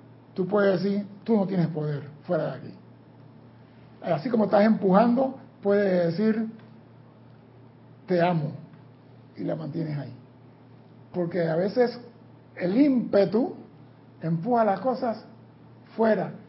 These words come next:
Ahora, tú para ser un sol, debes saber a qué distancia están los planetas para que la fuerza gravitacional de cada uno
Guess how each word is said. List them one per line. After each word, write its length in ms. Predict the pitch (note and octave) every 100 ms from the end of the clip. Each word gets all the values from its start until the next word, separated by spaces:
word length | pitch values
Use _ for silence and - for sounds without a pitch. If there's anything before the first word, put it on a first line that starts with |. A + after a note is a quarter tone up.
| - - -
Ahora, 460 | E3+ G3 G#3 D#3+ - -
tú 160 | B3
para 260 | C4 G#3 E3
ser 160 | G3
un 140 | F#3+ F#3
sol, 340 | F#3+ G3 C4 - - -
debes 320 | - E3+ F#3+ F#3
saber 380 | E3+ F3 F#3 -
a 160 | E3 -
qué 120 | F#3
distancia 680 | F#3 F3+ - F#3+ F#3+ G#3 G3
están 600 | - E3 - F#3+ G3 G#3
los 160 | G#3 F#3
planetas 540 | A#3 G3+ G3+ G3+ A3+ - - - -
para 260 | G#3+ G#3
que 140 | F#3+ G3+
la 160 | F#3
fuerza 420 | F#3 A#3 A#3 A3+
gravitacional 880 | F#3+ - A#3+ C4 A3+ G3 G#3+ G3+ A3
de 140 | G#3+ G3+
cada 280 | A3 A3 G#3+
uno 360 | A3 G#3+ A#3+